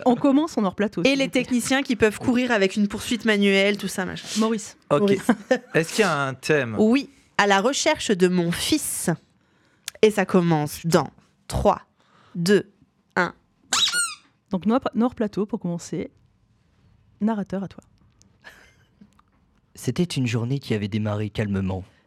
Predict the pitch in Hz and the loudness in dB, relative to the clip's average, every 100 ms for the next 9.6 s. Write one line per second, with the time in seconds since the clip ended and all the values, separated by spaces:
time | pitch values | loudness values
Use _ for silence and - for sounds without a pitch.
0 | - 196 196 185 185 180 185 175 165 180 | -6 -6 -4 -4 -4 -4 -6 -6 -6 -10
1 | - 160 156 147 - - _ _ _ _ | -8 -8 -8 -10 -16 -20 _ _ _ _
2 | _ _ _ _ _ _ _ - 113 110 | _ _ _ _ _ _ _ -10 -4 -4
3 | - 123 135 _ _ _ _ _ _ _ | -2 -4 -4 _ _ _ _ _ _ _
4 | _ - - 135 120 131 151 156 - 104 | _ -12 -4 -2 0 0 0 -2 -2 -2
5 | 123 120 117 123 123 110 104 98 101 - | -2 -2 -4 -4 -2 -2 -4 -2 -4 -6
6 | - _ _ - - - - - - - | -16 _ _ -20 -20 -20 -20 -20 -20 -20
7 | - _ - 277 277 294 294 269 277 277 | -20 _ -10 -10 -8 -10 -10 -12 -12 -6
8 | 269 226 214 302 302 294 302 311 202 214 | -4 -4 -6 -10 -10 -8 -4 -2 0 -2
9 | 311 - 196 - 196 233 | -2 -4 -6 -4 -4 -4